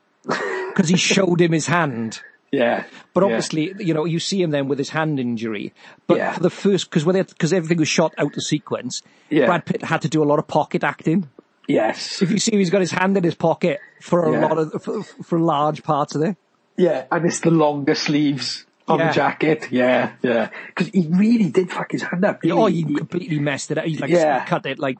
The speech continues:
Speaker 2: to the bone.
Speaker 1: Tendons in it and
Speaker 2: Yeah.
Speaker 1: everything. Like, yeah, yeah. I remember, I remember reading about that. Yeah, and, uh, they did the old, um,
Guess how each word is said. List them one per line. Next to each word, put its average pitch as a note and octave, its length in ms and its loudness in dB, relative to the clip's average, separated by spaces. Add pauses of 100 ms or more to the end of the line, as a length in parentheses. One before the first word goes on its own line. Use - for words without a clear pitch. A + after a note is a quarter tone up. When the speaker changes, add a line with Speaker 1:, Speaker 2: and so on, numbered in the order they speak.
Speaker 2:
to - 80 -4
the C#3+ 100 0
bone. B2+ 280 0
Speaker 1:
Tendons E3 580 -2
in E3+ 120 -4
it E3 100 -2
and C3+ 160 -4
Speaker 2:
Yeah. C#3+ 160 2
Speaker 1:
everything. B2+ 240 -2
Like, A#2+ 220 -2
yeah, B2+ 420 0 (140)
yeah. C#3 80 0
I C3+ 60 2
remember, E3+ 360 2
I - 40 -2
remember F#3 260 2
reading F#3 340 2
about A2+ 200 -6
that. B2 200 -4 (480)
Yeah, C3 160 2
and, C3 300 -2
uh, C3 180 0 (380)
they D#3+ 80 4
did D#3 180 2
the D#3+ 140 2
old, C#3+ 200 2
um, C#3+ 400 -2